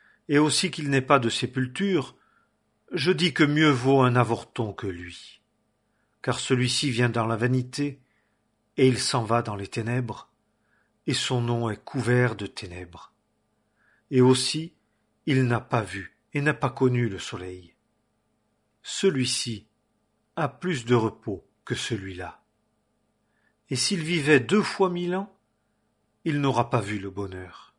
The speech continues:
Tous ne vont-ils pas en un même lieu ? Tout le travail de l'homme est pour sa bouche, et cependant son désir n'est pas satisfait.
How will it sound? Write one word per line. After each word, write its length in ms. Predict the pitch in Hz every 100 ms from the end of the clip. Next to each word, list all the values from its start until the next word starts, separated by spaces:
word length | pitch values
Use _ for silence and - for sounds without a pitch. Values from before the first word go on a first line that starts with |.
| _ _ _ _ _ _ _ _ _ _ _
Tous 400 | - 147 - - 131
ne 140 | 117
vont-ils 440 | 113 127 123 107
pas 400 | - 135 180 - _
en 180 | 135 123
un 100 | 113
même 300 | 113 117 113
lieu ? 360 | 107 110 147 - _ _ _ _ _ _ _ _ _ _ _ _ _ _ _ _ _ _ _ _ _ _ _ _ _ _ _ _ _ _ -
Tout 140 | 196
le 120 | 165
travail 400 | 147 143 156 156
de 120 | 120
l'homme 680 | 117 139 151 123 113 110 117 _ -
est 120 | 135
pour 260 | 123 143 -
sa 180 | 127
bouche, 540 | 107 110 - - - - _ _ _ _ _ _ _
et 80 | 147
cependant 520 | - 160 180 175 202
son 200 | - 160
désir 380 | 131 127 143 139
n'est 120 | 113
pas 200 | - 117
satisfait. 720 | - 110 - 95 - - -